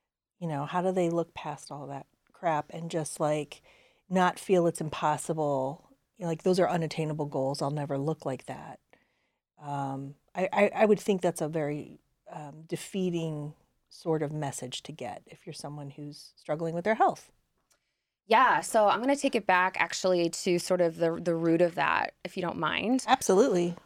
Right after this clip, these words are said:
Speaker 2: Um, so for me, when I, so when I first started in the industry, I was a lot, I was a, like, like a lot of other people that are in the fitness space. You know, I thought, like, "Okay, if I can just get people to,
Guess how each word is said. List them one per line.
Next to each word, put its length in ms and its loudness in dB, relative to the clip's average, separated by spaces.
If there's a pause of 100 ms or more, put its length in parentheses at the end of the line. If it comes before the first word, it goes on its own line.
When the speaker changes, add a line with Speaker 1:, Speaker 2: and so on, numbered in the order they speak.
Speaker 2:
Um, 340 8 (480)
so 200 0
for 160 0
me, 400 6
when 180 2
I, 220 4
so 140 0
when 120 4
I 60 4
first 240 2
started 260 4
in 80 4
the 80 4
industry, 460 2
I 80 6
was 100 0
a 60 2
lot, 220 2
I 100 2
was 180 -6 (220)
a, 60 2
like, 220 2 (300)
like 180 2
a 40 0
lot 160 4
of 80 -2
other 420 2
people 360 -2
that 120 2
are 240 2
in 140 -2
the 80 0
fitness 560 -6
space. 440 -6
You 60 -4
know, 80 0
I 120 0
thought, 220 0
like, 220 -2 (360)
"Okay, 240 0
if 100 0
I 80 2
can 140 -2
just 180 -4
get 160 0
people 440 0
to, 600 2